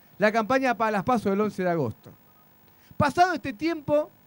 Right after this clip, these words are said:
tenemos la rebelión de Ecuador contra el F M I. Ahora tenemos una rebelión profunda, masiva, de los trabajadores y la juventud de Chile.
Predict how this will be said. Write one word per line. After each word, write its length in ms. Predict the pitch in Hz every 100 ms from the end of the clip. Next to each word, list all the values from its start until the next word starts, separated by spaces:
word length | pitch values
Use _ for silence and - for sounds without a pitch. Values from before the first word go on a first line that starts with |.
| _ _ _ _ _
tenemos 380 | 269 277 330 302
la 140 | 269
rebelión 340 | 254 254 285
de 60 | 269
Ecuador 340 | 226 247 277
contra 220 | 285 247 233
el 60 |
F 120 | 240
M 180 | 214 202
I. 120 | 180 - _ _ _ _ _ _ _ _ _ _ _
Ahora 280 | 202 285 311
tenemos 400 | 214 262 294 254
una 140 | 269 269
rebelión 560 | 247 240 262 302 269 - _ -
profunda, 800 | 254 254 311 339 294 247 240 240
masiva, 840 | 254 190 - 311 277 214 208 208 - _ - -
de 100 | 226
los 120 | 247
trabajadores 640 | 247 247 247 165 285 294 -
y 40 |
la 100 | 233
juventud 420 | 214 220 214 254
de 140 | 233 196
Chile. 380 | 185 139 104